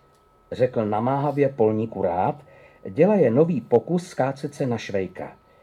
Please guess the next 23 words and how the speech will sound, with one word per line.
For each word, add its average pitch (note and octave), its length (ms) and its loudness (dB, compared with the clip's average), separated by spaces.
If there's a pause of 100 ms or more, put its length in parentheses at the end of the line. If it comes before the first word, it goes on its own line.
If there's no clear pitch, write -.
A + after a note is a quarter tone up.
(720)
„Já G#2+ 680 2
nejsem A2 580 -4
žádný G#2+ 400 2
feldkurát. G#2+ 760 0 (1400)
Já A2 240 0
jsem C3+ 420 -2 (160)
prase,“ - 560 -4 (560)
dodal A#2 340 4
s - 140 -8
upřímností G#2+ 680 -6
pijáka. F2+ 640 -6 (720)
„Pusťte C3+ 460 2
mne, C#3 160 4
pane, C3+ 300 2
já C3+ 180 4
vás C#3 300 0
neznám.“ E2 760 -6 (960)
Krátký C#3+ 520 2
zápas C#3 380 4
skončil E3 440 0
naprostým C#3 720 -2
vítězstvím C3 580 -2
Švejkovým. G2+ 680 -2